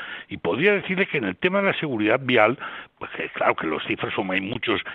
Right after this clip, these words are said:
pero la que lo comparas en Europa, en el ranking europeo, España tiene treinta y seis fallecidos por millón de habitantes. La media de la Unión Europea es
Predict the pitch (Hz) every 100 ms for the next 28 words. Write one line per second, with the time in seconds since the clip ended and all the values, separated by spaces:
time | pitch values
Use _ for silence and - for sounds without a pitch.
0 | 160 160 - - 143 120 117 - - 98
1 | - 92 92 - 87 82 - - - -
2 | _ - 87 170 120 151 - 139 - -
3 | 113 127 127 131 - 131 165 - - -
4 | - - - 185 208 202 196 196 196 165
5 | 147 120 127 117 - 196 - 170 113 -
6 | 151 - 143 110 117 127 110 85 78 73
7 | - - - - - - - 135 135 139
8 | 208 226 165 117 110 98 123 180 196 180
9 | 156 170 175 180